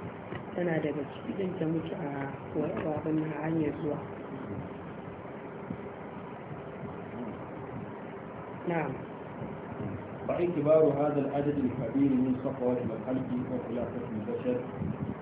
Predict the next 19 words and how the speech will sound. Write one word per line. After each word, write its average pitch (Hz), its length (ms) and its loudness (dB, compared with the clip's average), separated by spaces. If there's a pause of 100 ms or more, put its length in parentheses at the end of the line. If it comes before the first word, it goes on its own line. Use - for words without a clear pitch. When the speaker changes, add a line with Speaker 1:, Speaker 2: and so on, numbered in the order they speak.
(140)
Speaker 2:
يحيل 139 400 4
العقل 135 520 2
البشري 113 600 2 (100)
تكذيبه 104 720 0 (600)
كما 113 260 0
يحيل 123 380 2 (120)
تواقع 113 480 0 (100)
هذا 113 300 -2
العدد 113 420 -4 (280)
على 120 220 0
الكذب 104 500 -2 (260)
واعتبارهم، 113 1080 -2 (520)
واعتبارهم 123 800 2
بما 110 320 2
لم 120 240 2
يعلموا 127 520 2 (500)
ويتحققوا 127 960 2 (280)
ويجزموا 127 840 4
بصحته 127 640 -2